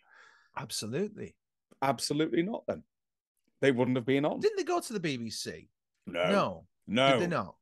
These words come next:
Speaker 2: No. Absolutely
Speaker 1: No.
Speaker 2: not. Wouldn't have allowed that.
Speaker 1: No, Cannon and Ball were pure red-blooded I T V fodder, weren't they?
Speaker 2: Oh, absolutely. I think, weren't they one of the people who, after the strike in seventy-nine, when they did Welcome, Welcome, Welcome Home to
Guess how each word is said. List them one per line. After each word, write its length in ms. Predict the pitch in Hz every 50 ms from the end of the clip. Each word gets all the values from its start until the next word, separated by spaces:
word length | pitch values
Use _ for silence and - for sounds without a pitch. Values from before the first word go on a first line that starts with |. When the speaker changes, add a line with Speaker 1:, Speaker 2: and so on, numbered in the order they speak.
| _ _ -
Speaker 2:
No. 380 | 85 80 80 82 82 78 67 - _ _ _ _ _ _ _
Absolutely 680 | - 120 120 - - - - 113 92 95 101 98 87 87
Speaker 1:
No. 160 | 82 78 76
Speaker 2:
not. 100 | 71 69 - _ _ -
Wouldn't 220 | 87 104 98 90 87
have 60 | 80
allowed 300 | 82 78 76 76 73 71
that. 220 | 71 62 64 - - - -
Speaker 1:
No, 160 | 151 151 151
Cannon 340 | 151 - 202 208 214 208 190
and 140 | 180 156
Ball 340 | 127 147 135 135 131 131 127
were 220 | 123 123 120 117 110 104 - _ - - - - - - _ _ _ _ _ _ _ _ _ _ _ _ - - - -
pure 760 | 143 143 143 143 139 135 131 123 120 117 113 104 98 92 - _ _ _ _
red-blooded 720 | 120 117 135 131 117 104 - 113 113 113 110 101 107 90
I 160 | 104 95 98 98
T 240 | - - - 104
V 220 | 92 90 95 92 90
fodder, 420 | - - - - 82 80 80 87
weren't 260 | 80 78 87 95 95
they? 60 | 98 120
Speaker 2:
Oh, 320 | 123 123 120 110 98 87 - -
absolutely. 840 | 120 120 113 90 - - - - 117 101 90 92 95 95 - 76 73
I 80 | 67 -
think, 160 | 120 135 123 - - - - _
weren't 240 | - 143 156 147 127
they 140 | 147 143 139
one 160 | 123 139 139
of 60 | 135 120
the 40 |
people 320 | 110 120 127 120 113 113 117
who, 180 | 123 123 127 - -
after 260 | 165 160 - - 135
the 80 | 123
strike 540 | 120 - - - - 147 151 139 104 - -
in 120 | - 98 95
seventy-nine, 760 | - - 123 110 104 95 - 95 98 101 110 113 104 87 80 78
when 100 | 90 95
they 80 | 95
did 160 | 87 95 90 85 78
Welcome, 460 | 90 110 110 - - 117 101 92 82
Welcome, 400 | 82 92 117 101 - 104 98 92
Welcome 380 | 82 95 117 120 98 117 107 90
Home 260 | 85 98 95 95 95
to 120 | 90 -